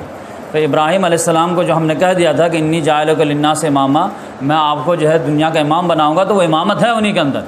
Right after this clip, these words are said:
بس یہ ہے کہ ان کے برانچز بدل گئے ہیں، لہذا اتنا واویلا کرنے کی ضرورت نہیں۔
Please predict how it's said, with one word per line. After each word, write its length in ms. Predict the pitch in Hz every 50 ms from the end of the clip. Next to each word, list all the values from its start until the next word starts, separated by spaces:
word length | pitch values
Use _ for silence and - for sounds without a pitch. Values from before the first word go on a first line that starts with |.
| - - - - - -
بس 220 | 160 156 156 165
یہ 120 | 196 190 185
ہے 120 | 196 208
کہ 80 | 208 214
ان 160 | 185 180 175
کے 80 | 190 202
برانچز 500 | 156 165 160 156 160 165 - 226 214 165
بدل 260 | 165 156 135 139 127 123
گئے 100 | 131 127
ہیں، 160 | 139 165 196 208 - - - -
لہذا 300 | 123 135 139 151 156 160
اتنا 220 | 165 143 165 170 170
واویلا 420 | 147 143 139 139 143 147 151 160
کرنے 260 | 147 147 139 143 151
کی 80 | 147 147
ضرورت 300 | 127 131 127 127 123 123
نہیں۔ 160 | 120 113 104